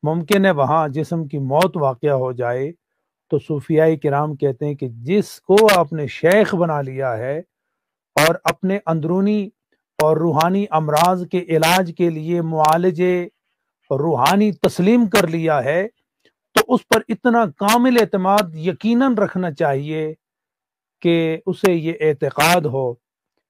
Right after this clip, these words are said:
कि ये मेरे मर्ज से आगाह है और मेरे मर्ज का इलाज करेगा और मुझे ज़वाल और वबाल से निकाल कर राह हिदायत पर डाल देगा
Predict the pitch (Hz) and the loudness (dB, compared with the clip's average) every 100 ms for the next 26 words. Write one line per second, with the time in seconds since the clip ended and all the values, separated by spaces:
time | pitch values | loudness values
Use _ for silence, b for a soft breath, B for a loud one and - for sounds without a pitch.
0 | _ - 131 151 175 175 170 _ _ _ | _ -8 -4 0 0 0 -6 _ _ _
1 | _ _ 131 147 147 127 151 185 165 - | _ _ -4 -2 -2 -2 2 2 0 -2
2 | 165 127 131 127 151 139 131 120 _ _ | 0 0 -2 0 0 0 -4 -6 _ _
3 | _ _ _ 131 139 135 139 160 165 135 | _ _ _ 0 2 0 -4 -2 -2 -2
4 | 143 165 156 160 147 143 139 135 151 160 | 0 0 0 -2 -2 -2 -2 2 2 0
5 | - 147 160 139 120 110 _ _ _ _ | -2 0 0 -2 -4 -8 _ _ _ _
6 | _ - 165 170 165 175 190 151 135 143 | _ 2 2 2 0 0 2 2 0 2
7 | 156 170 165 151 131 131 139 156 160 - | 4 2 2 0 -2 -2 2 2 0 -4
8 | 135 131 156 _ _ _ _ _ _ _ | -4 -4 -10 _ _ _ _ _ _ _
9 | _ 143 135 151 170 175 139 135 120 _ | _ -6 -2 2 2 2 -4 -6 -6 _
10 | _ _ _ _ _ _ 135 139 165 170 | _ _ _ _ _ _ -4 0 2 2
11 | 196 202 156 147 147 160 185 185 _ 156 | 4 4 2 0 2 2 2 -2 _ -4
12 | 151 143 _ _ _ 120 139 170 208 185 | -4 -8 _ _ _ -4 0 2 2 0
13 | 170 147 143 147 | -4 -4 -4 -6